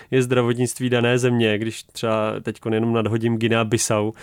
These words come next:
tak tam, kdybych si představil, eh, že mě chytí s-, s-, slepé střevo nebo že budu potřebovat akutní operaci, tak i průvodce vám doporučuje přečkat onemocnění a nechodit do místní nemocnice, protože vám hrozí, eh,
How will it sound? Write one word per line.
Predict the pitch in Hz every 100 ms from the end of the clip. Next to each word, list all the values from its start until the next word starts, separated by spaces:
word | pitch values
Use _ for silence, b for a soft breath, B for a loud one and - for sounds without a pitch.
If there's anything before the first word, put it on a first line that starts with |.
| B B -
tak | 120 -
tam, | 117 117
kdybych | 120 117
si | 127
představil, | - 117 - 117 110 113 113 113 -
eh, | 113 110 107 110 101
že | 113 110
mě | 110 113 107
chytí | 107 113 120 107
s-, | - - 135
s-, | - -
slepé | 131 120 110 117
střevo | - - 120 107 107 110
nebo | 107 113
že | 110
budu | 110 113
potřebovat | 117 - 113 110
akutní | 123 - 110 120
operaci, | 107 107 104 - 104 - B B B -
tak | 113 -
i |
průvodce | 127 127 117 117 -
vám | 117 117
doporučuje | 107 117 110 127 117 B B B _
přečkat | - 120 - 123 117
onemocnění | 127 120 117 - 120 113 120
a | 120
nechodit | 120 - 117 117
do | 117
místní | 113 110 -
nemocnice, | 117 107 110 - 113 - 110
protože | 104 107 98 113 117
vám | 110 113
hrozí, | 110 113 104 107 110
eh, | - - -